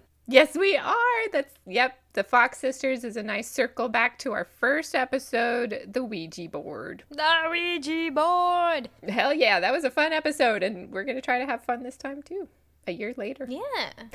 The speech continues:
Speaker 1: <laughs>
Speaker 2: A year later. Can you believe it?
Speaker 1: No,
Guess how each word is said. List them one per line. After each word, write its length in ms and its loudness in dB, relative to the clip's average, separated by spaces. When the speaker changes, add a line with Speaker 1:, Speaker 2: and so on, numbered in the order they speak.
Speaker 1:
<laughs> 0 -
Speaker 2:
A 260 4
year 340 -4
later. 420 -6
Can 160 -10
you 120 -6
believe 400 -8
it? 160 -14
Speaker 1:
No, 340 6